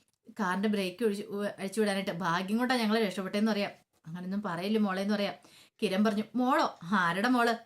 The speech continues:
നിങ്ങക്ക് ഇവിടെ ഇഷ്ടമില്ലായിരുന്നല്ലോ, പിന്നെ എന്തിനാ ഇപ്പൊ മോളെ എന്നൊക്കെ വിളിക്കണമെന്ന്" ചോദിക്കാം. "അതൊക്കെ അങ്ങനെ സംഭവിച്ചു പോയി, ഇനിയിപ്പൊ അതിനെക്കുറിച്ച് പറഞ്ഞിട്ടൊന്നും കാര്യമില്ല. ഏതൊരു മനുഷ്യനും മാറാനായിട്ടൊരു അവസരം ഉണ്ടല്ലോ,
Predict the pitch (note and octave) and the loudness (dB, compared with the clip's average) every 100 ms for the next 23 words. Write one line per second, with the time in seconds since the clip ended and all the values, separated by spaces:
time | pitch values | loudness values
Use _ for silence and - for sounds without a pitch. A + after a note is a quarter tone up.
0 | _ _ G3+ E3 E3 - - - _ _ | _ _ -10 -8 -4 -2 -4 -6 _ _
1 | _ _ _ _ _ _ _ _ _ _ | _ _ _ _ _ _ _ _ _ _
2 | _ _ _ _ A3 A#3+ C4+ - C#4 B3+ | _ _ _ _ -4 0 -2 0 2 4
3 | B3 B3 B3 - - - A3 C4 B3+ C#4 | 4 4 2 0 -4 0 2 2 0 0
4 | C#4 A3+ F#3+ G#3 B3+ B3 C4 G#3+ G#3+ A3 | 0 2 2 2 2 2 0 0 2 2
5 | A3 G#3+ - - E3 E3+ G3+ F3+ F#3 G#3 | 2 0 -4 -14 -12 -8 -6 -4 -4 -2
6 | F#3 F3+ G3 G3+ G#3 G#3 G3+ - - C4+ | -2 -2 -2 -2 0 0 0 -14 -12 -6
7 | C#4+ C4+ A3+ A#3 A3+ B3 B3+ G#3+ G#3 A3 | -2 0 2 0 0 -4 0 0 0 2
8 | A3+ A3+ G3+ F#3+ G#3+ F3 - _ _ F#3 | 0 2 0 2 2 2 -4 _ _ -8
9 | E3 E3+ G3+ G#3+ F#3+ G#3+ A3 F#3 F3+ G3+ | -6 -4 0 0 0 0 0 0 0 2
10 | G#3+ A3 A3 G#3 - _ _ F#3+ F#3 G#3+ | 2 2 2 0 -2 _ _ -12 -8 -4
11 | G#3+ G#3+ G#3 G#3+ | 0 0 2 0